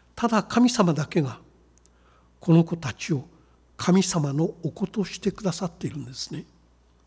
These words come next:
そう信じることだけが、この無残な死を遂げた子供たちを追悼する私たちの思いを慰めてくれる。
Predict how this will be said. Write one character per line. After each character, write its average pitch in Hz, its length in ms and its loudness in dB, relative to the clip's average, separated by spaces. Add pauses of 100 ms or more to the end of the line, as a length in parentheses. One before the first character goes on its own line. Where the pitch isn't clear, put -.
(1900)
そ 233 260 6
う 262 60 6
信 233 240 6
じ 233 120 8
る 170 60 4
こ - 140 -6
と - 120 -12
だ 127 140 -6
け - 140 -2
が、 110 180 -8 (1200)
こ 160 140 4
の 156 320 6
無 156 160 6
残 127 280 2
な 117 120 -8
死 - 180 -6
を 147 80 -2
遂 151 160 -2
げ 147 80 0
た 143 140 -12
子 - 100 -12
供 147 220 -2
た 135 120 -8
ち - 200 -10
を 160 100 -6 (640)
追 - 220 4
悼 147 240 2
す - 140 -6
る 151 80 2
私 143 280 -4
た - 140 -8
ち - 160 -12
の 123 60 -6
思 135 220 -2
い 123 120 -4
を 139 180 -8 (640)
慰 160 400 2
め 208 120 -6
て - 120 -16
く - 140 -12
れ 143 80 -8
る。 - 60 -20